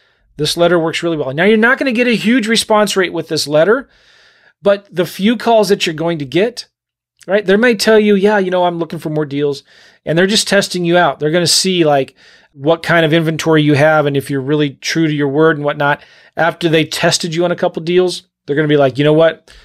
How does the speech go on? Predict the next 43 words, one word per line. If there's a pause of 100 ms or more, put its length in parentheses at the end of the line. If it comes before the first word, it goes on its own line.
(100)
We
wanna
buy
ten
a
month.
We
wanna
buy
twenty
a
month." (300)
This
has
happened
to
us
multiple
times. (360)
So
that's
why
it's
so
important
on
these
letters, (480)
you
answer
your
phone (520)
and
be
personal
and
be
relational (360)
with
these
guys,
all
right?